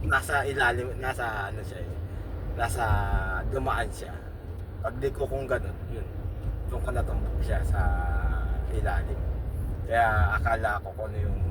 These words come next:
bumalsa, buti ka mo, mabagal lang talaga ako. Siguro, ano lang, ah, konting tiga lang. Kasi hindi naman tayo kailangan na magmadali. Di ba? Lalo na pagka, siyempre, sa Grab driver, talagang taas professional ka.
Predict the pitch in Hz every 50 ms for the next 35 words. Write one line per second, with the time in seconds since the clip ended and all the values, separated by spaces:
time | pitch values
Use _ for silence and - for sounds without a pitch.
0 | - 95 - - - - - - - - - - - - - - - 107 - -
1 | - - - - - - 101 - - - - - - - - - 92 - - -
2 | - - - - - - - - - - - - - - - 135 139 139 - -
3 | - - - - - - - - - - - - - 95 - - - - - -
4 | - 90 90 - - - - - - - - - - - - 92 95 - 95 -
5 | 98 101 101 101 98 92 95 95 - - - - - 92 92 - - 92 90 92
6 | 95 - - - 110 107 98 101 107 107 104 101 101 101 101 98 98 98 98 92
7 | - - - - - - - - - - - - - - 123 - - 107 110 -
8 | - - - - - - - - - - - - - - - - - - - -
9 | - - - 104 101 98 95 92 87 - - - - - - - - - - 123
10 | 113 - - 101 - 92 95 90 87 87 87 - - - - - - - - -
11 | - - - - - - - - - 98 95 - 117 113 120 - - 101 95 -
12 | - - - - - - - - - 104 104 107 104 107 101 98 98 95 95 95
13 | 98 98 - - 98 - - 95 95 98 98 101 98 98 95 95 - 95 98